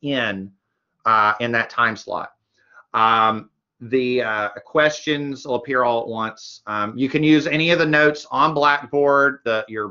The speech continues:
book, your notes, uh, the lecture notes, the recordings, the homework solutions, the homework assignments. You just can't use, uh, another individual.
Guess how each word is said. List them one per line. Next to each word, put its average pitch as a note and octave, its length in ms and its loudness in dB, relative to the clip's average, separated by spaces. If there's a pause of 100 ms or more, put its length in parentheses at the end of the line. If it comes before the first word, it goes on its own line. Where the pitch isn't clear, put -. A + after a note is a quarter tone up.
book, D3 400 4
your G#2 140 -10
notes, C#3 600 0 (360)
uh, A2 340 2 (100)
the G#2+ 180 -2
lecture C3+ 500 -4
notes, C3 320 -4
the A2 80 -8
recordings, C#3 680 -2
the - 80 -6
homework C#3 400 -4
solutions, B2+ 800 -6
the A2 120 -6
homework B2 360 -4
assignments. A#2+ 500 -4
You A2+ 80 -10
just G#2+ 220 -8
can't A#2+ 240 -6
use, A#2 400 -2 (320)
uh, G#2 160 -2
another G#2+ 320 0
individual. C3+ 840 0